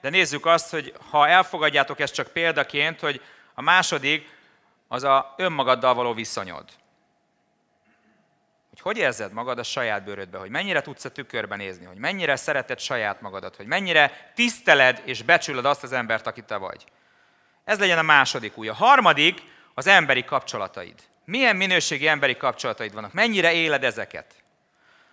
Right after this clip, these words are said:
A negyedik legyen mondjuk a hivatás. Szeretném hangsúlyozni, nem munkáról beszélek, de most nincs időm, hogy ezt kifejtsem, remélem érzed a kettő közti különbséget. A magyar nyelv gyönyöre, ugye amikor arról beszélünk, hogy munka,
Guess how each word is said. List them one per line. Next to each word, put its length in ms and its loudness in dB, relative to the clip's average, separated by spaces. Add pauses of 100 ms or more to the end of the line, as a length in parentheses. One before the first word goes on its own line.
(120)
A 80 -14
negyedik 380 0
legyen 200 2
mondjuk 220 -4
a 40 -2
hivatás. 580 -2
Szeretném 320 -6
hangsúlyozni, 380 -4
nem 100 0
munkáról 480 0
beszélek, 400 -2
de 60 -6
most 160 -6
nincs 200 -10
időm, 180 -8
hogy 100 -4
ezt 120 -8
kifejtsem, 680 -4
remélem 320 -2
érzed 240 -4
a 60 -12
kettő 260 -8
közti 260 -16
különbséget. 680 -4 (300)
A 100 -8
magyar 380 6
nyelv 260 6
gyönyöre, 600 2
ugye 120 -6
amikor 240 -2
arról 200 6
beszélünk, 420 0
hogy 140 -4
munka, 480 2